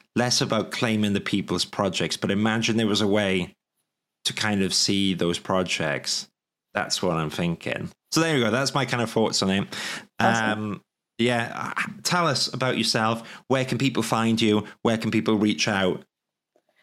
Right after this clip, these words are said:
Speaker 2: Well, I, I'll definitely link in all my social accounts, and I'm super happy to, to talk and assist anyone anytime. So just feel free to contact me, Twitter, uh, LinkedIn, wherever it is. And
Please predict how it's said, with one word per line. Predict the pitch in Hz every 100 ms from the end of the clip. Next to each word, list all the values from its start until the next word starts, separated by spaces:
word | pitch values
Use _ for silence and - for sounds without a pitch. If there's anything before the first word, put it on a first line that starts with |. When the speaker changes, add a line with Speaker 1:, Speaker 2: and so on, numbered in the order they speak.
| _
Speaker 2:
Well, | - 220
I, | - 208 202
I'll | 202 196
definitely | 202 202 214 208 208 180
link | 180 180
in | 185
all | 170 175
my | 175
social | - 170 - 175
accounts, | 165 - 156 175 185
and | 170 160
I'm | 156
super | 160 185 190
happy | 175 175 175
to, | 170 175 160 156 - -
to | 180 160 _ -
talk | 165 165
and | 175
assist | 165 - 165 -
anyone | 151 156 156 156
anytime. | 151 156 - 156 156 165
So | - 160 156 151
just | 160 175 - _ _ _ -
feel | 196
free | 196 202
to | 185 180
contact | - 165 170 170 165
me, | 165 160 156
Twitter, | - 185 180 175 170 -
uh, | 165 160 156
LinkedIn, | 160 165 170 170 160 160
wherever | 160 156 160 165
it | 156
is. | 156 160 165 _ _ - _ _
And | - 185 180 170 170